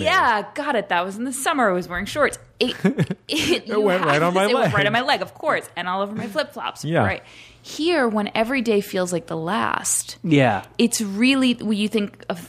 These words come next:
Speaker 3: It
Speaker 1: things
Speaker 3: could
Speaker 1: and
Speaker 3: just be yesterday.
Speaker 1: Yeah, it, that could have happened yesterday or two years ago. I have no idea.
Speaker 3: Sure.
Speaker 1: I have no,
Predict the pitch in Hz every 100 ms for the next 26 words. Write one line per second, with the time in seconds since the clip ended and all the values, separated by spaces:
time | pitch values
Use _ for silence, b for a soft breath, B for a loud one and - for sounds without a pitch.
0 | - - - - 190 190 165 190 185 -
1 | 294 247 131 - 135 120 107 392 - 208
2 | 202 190 190 202 202 175 170 160 330 320
3 | 269 190 185 - 254 302 240 208 233 226
4 | 285 220 180 - 180 170 180 180 180 180
5 | 170 156 139 - 78 - - - - 170
6 | 190 185 185 185 180 175 170